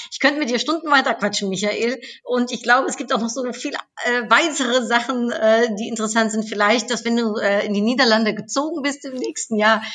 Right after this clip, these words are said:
dass du dann Lust hast, mit mir nochmal ein Gespräch zu führen und dass wir dann nochmal, äh, äh, auf ein paar andere Punkte eingehen können und du erzählen kannst, wie es, äh, wie es jetzt in Nordwijk, äh, dir gefällt.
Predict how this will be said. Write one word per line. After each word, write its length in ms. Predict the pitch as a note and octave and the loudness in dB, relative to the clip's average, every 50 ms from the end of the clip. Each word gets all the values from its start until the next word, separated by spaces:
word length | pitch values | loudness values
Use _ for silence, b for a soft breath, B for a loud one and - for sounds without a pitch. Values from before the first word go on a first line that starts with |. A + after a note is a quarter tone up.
| B B B | B B B
dass 160 | A3 G#3+ G#3+ | -2 -2 0
du 80 | A#3 B3 | 0 0
dann 180 | A3+ A3+ G#3+ | 2 2 4
Lust 200 | A#3 C4 B3+ C4 | 4 2 2 2
hast, 160 | C#4+ C4 - - | -2 -2 -2 -4
mit 160 | A#3 A3 - | -8 -6 -2
mir 100 | G#3 G#3 | 0 2
nochmal 300 | A#3 B3+ - - A3 G#3 | 2 2 2 2 0 0
ein 80 | G3+ | 0
Gespräch 460 | F#3+ G3+ G3+ - - A#3 A#3+ G#3 - - | -2 -4 -6 -4 -2 -2 -2 -2 -4 -6
zu 100 | - - | -10 -10
führen 300 | - A#3 A3+ A3+ G#3+ G#3+ | -2 0 2 2 2 2
und 140 | G#3+ G#3+ | 0 0
dass 160 | A3+ - - - | -2 -4 -2 -4
wir 80 | G#3+ | 0
dann 180 | G#3+ G#3 G#3+ A3+ | 2 2 2 4
nochmal, 840 | A3+ G#3 G3 A3 G#3+ G#3 G#3 G#3 A3 A3 - G3+ G3 G3 G3+ G3 F#3+ B B B B B - | 2 2 4 4 6 6 4 2 0 -2 -2 0 2 2 2 0 -2 B B B B B -6
äh, 60 | G#3+ | -2
äh, 140 | A3 A3 G3+ | -2 0 0
auf 200 | - - G#3+ F3+ | 2 2 4 4
ein 80 | G#3+ - | 2 2
paar 160 | - - A#3 | 2 2 4
andere 200 | C#4+ D4 C#4 - | 4 2 0 0
Punkte 360 | - C#4 C#4+ C4+ - C4+ - | -2 -4 -4 0 0 2 2
eingehen 340 | - A3+ A#3 A#3 A3 A3+ G#3 | 4 4 4 4 2 2 0
können 180 | A3 A#3+ G#3+ G3+ | 0 0 2 2
und 100 | G3 G3+ | 0 0
du 60 | G#3 | 0
erzählen 380 | G3+ F#3 - - A3 G#3+ A3 G#3+ | -2 -2 0 0 2 2 2 2
kannst, 320 | G#3+ G3+ F#3 F#3 - - | 0 0 -2 -2 -4 -8
wie 140 | F#3 F3+ F3+ | -8 -8 -6
es, 180 | E3+ - - | -8 -8 -4
äh, 320 | - F3+ F3+ F3 F3 E3+ D#3+ | -2 0 0 0 0 -2 -2
wie 80 | E3+ F#3+ | -4 -6
es 100 | F3+ - | -6 -6
jetzt 180 | F#3+ F3+ - | -6 -6 -4
in 60 | F3 F3 | -4 -2
Nordwijk, 500 | E3+ E3 E3 - D#3+ D#3 D#3+ C3 - E3 | -2 -2 -4 -4 -6 -8 -8 -8 -6 -8
äh, 80 | E3 | -6
dir 160 | D3 D#3+ E3 | -4 -4 -6
gefällt. 480 | - E3 C3+ - - D#3 D#3 D#3 - - | -6 -6 -12 -6 -6 -6 -6 -6 -10 -18